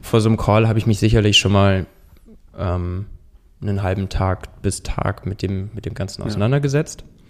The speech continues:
Speaker 1: Dann kommt der Call und nach dem Call weiß man dann <laughs> meistens, bis wann man's fertig machen muss.
Speaker 2: <laughs>
Speaker 1: Ähm, und ich glaub, bei dem letzten Job hatte ich achtundvierzig Stunden,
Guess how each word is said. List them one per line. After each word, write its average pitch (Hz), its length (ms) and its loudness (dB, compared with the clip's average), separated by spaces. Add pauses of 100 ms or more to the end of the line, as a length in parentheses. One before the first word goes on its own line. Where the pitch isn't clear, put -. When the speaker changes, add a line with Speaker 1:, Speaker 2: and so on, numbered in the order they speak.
(600)
Speaker 1:
Dann 110 100 -2
kommt 113 220 0
der 107 80 2
Call 147 460 4
und 107 200 -4
nach 101 160 0
dem 110 140 -6
Call 104 380 -4 (800)
weiß 98 340 -4
man 110 80 -4
dann 98 140 -4
<laughs> - 0 -
meistens, - 400 0
bis - 180 -6
wann 117 100 2
man's 107 200 0
fertig 110 260 -2
machen 107 260 0
muss. 110 220 0
Speaker 2:
<laughs> - 800 -6
Speaker 1:
Ähm, 98 800 2
und 104 460 0 (1300)
ich 143 120 6
glaub, 139 160 4
bei 139 60 6
dem 127 100 4
letzten 131 300 2
Job 135 180 2
hatte 127 160 0
ich 120 300 -4 (1300)
achtundvierzig - 480 -4
Stunden, 214 520 0